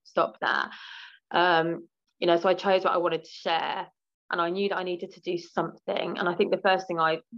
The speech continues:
the first thing I kind of focused on was the fact that I was like, "Why did we have to go to bloody Nottingham to get me <laughs> help?" Um, and actually what we've realised now is there is a mother and baby unit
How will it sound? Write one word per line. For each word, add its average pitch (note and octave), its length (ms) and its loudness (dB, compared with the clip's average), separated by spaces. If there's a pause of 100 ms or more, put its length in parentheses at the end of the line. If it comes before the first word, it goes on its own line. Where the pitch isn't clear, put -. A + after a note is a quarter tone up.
(160)
the - 60 -14
first A3 280 2
thing G3+ 80 -4
I F3 80 0
kind F3+ 180 -4
of F3+ 100 -12
focused F3+ 380 0
on D#3+ 60 -8
was D#3+ 100 -10
the - 180 -4
fact - 200 -2
that D#3+ 180 2 (440)
I F#3 60 2
was F3+ 120 0
like, F3+ 220 2
"Why A#3 280 4
did E4+ 160 2
we D4+ 80 0
have C#4+ 120 -2
to - 80 -14
go C4 120 -2
to A#3 80 -10
bloody B3 300 0
Nottingham G3 720 -2
to - 60 -20
get F#3+ 220 -2
me G#3+ 200 0 (100)
<laughs> - 100 -12
help?" G3 420 2 (540)
Um, F#3+ 340 0 (100)
and A3 100 -4
actually G#3+ 260 -4
what A3 100 -4
we've G3+ 160 -4
realised F3+ 240 -4
now F#3 160 -4
is E3+ 80 -8
there F3+ 160 -6
is G3+ 100 -6
a F#3+ 60 -8
mother E3+ 180 -4
and E3+ 100 -10
baby E3 260 -4
unit E3 260 -6